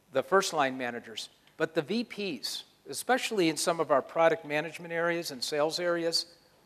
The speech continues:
weren't on board at all. We were working with Dean at the time, and there was going to be an off-site retreat for the, the vice president. So we asked Dean for his help,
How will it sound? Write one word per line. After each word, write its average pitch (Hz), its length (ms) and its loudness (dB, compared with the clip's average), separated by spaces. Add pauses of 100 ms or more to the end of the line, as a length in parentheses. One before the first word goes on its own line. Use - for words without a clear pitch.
weren't 160 240 4
on 151 160 4
board 131 260 0
at 120 100 0
all. 110 360 2 (580)
We 147 140 4
were 147 80 8
working 202 360 6
with 165 200 -4
Dean 175 220 -4
at 175 120 -2
the 180 80 -10
time, 180 360 -6 (800)
and 135 380 0
there 147 120 2
was 147 180 -6
going 170 240 2
to 170 100 -12
be 160 160 0
an 143 100 0
off-site 156 500 2
retreat 139 400 -8
for 135 140 -18
the, 127 160 -8 (460)
the 131 60 -10
vice 127 260 6
president. 117 340 0
So 156 100 -6
we 151 140 6
asked 202 260 4
Dean 190 180 -6
for 175 200 -8
his 156 220 -4
help, - 440 2